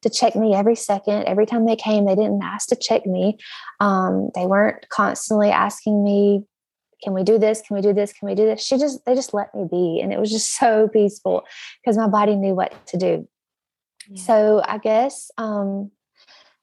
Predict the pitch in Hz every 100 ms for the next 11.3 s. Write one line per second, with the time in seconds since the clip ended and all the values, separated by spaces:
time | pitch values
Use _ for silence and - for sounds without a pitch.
0 | _ _ - 226 - - - - 196 190
1 | 180 196 190 190 190 196 202 190 - 247
2 | 247 240 233 214 208 - - 233 254 254
3 | - 233 254 254 233 220 220 - 214 220
4 | 214 208 - 202 - - 190 202 196 190
5 | 190 190 202 196 - 196 180 185 - -
6 | - - 208 214 208 - 196 196 - 196
7 | 196 233 233 202 202 185 262 381 - -
8 | - - 214 208 202 196 185 - 196 180
9 | 196 196 190 196 208 208 233 226 233 -
10 | 240 220 214 214 233 220 220 220 208 -
11 | 202 196 190